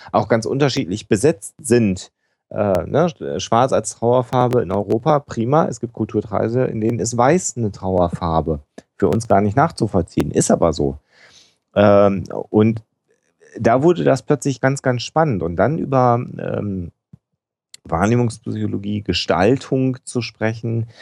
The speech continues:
und darüber zu merken, wann funktioniert denn ein Bild gut und wann funktioniert es nicht. Das waren auch Dinge, äh, mit denen ich mich dann im Rahmen unseres Workshops erstmal das wirklich so intensiv das allererste Mal auseinandergesetzt habe. Und klar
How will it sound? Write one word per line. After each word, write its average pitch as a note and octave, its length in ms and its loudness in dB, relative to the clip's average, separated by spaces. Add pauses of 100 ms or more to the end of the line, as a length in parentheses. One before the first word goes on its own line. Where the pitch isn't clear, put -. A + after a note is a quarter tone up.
(300)
und G#2 320 -2
darüber B2+ 420 2
zu - 160 -6
merken, G#2+ 440 2
wann B2+ 200 0
funktioniert C3 640 -4
denn - 140 -4
ein G2 380 0
Bild F#2 380 0 (260)
gut C#3 220 2
und A#2+ 160 -2
wann A2+ 160 0
funktioniert A#2 600 -2
es A2+ 120 -8
nicht. F3+ 240 0
Das F2+ 160 -2
waren G#2 200 2
auch F2 140 -4
Dinge, A#2 460 2 (500)
äh, G#2+ 220 2
mit G#2 200 0
denen A2 200 2
ich - 180 -4
mich A#2+ 140 0
dann G#2+ 260 0
im F#2 200 -2
Rahmen G2+ 320 0
unseres F#2 320 -4
Workshops E2+ 380 0
erstmal G#2+ 380 0
das G2 300 -4
wirklich A#2+ 360 -8
so G2 100 0
intensiv A2 420 -2
das G#2+ 160 -2
allererste - 480 0
Mal G2 200 4
auseinandergesetzt G#2+ 600 0
habe. G#2+ 200 2
Und F#2+ 140 0
klar G#2+ 480 2